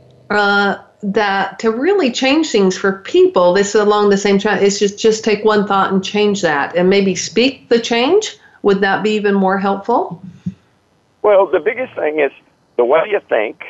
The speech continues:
Speaker 2: and how you think was given to you. Most people have not evolved out of the way they were taught to think. And when you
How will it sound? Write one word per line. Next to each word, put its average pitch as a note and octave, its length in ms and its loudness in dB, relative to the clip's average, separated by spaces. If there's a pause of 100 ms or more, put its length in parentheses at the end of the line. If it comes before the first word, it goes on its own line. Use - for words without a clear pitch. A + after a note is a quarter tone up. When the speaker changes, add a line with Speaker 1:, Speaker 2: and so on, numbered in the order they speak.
(760)
Speaker 2:
and G#2+ 120 -6
how F3+ 220 0
you F3+ 180 0 (100)
think G#2+ 360 -4 (140)
was C3+ 180 2 (180)
given E3+ 420 -2 (120)
to B2 220 -2
you. A2 440 -4 (1120)
Most C3 380 2
people E3 320 -2
have C3+ 180 2
not C#3 220 -2
evolved C#3 960 2
out B2 180 2
of A#2 80 -4
the A#2+ 80 -2
way A#2 640 0 (840)
they C#3 180 2
were C3+ 220 -2 (180)
taught - 240 0 (100)
to G#2+ 100 -2 (100)
think. G2+ 220 -4 (1800)
And C#3 600 2
when C#3+ 260 0
you C#3+ 220 2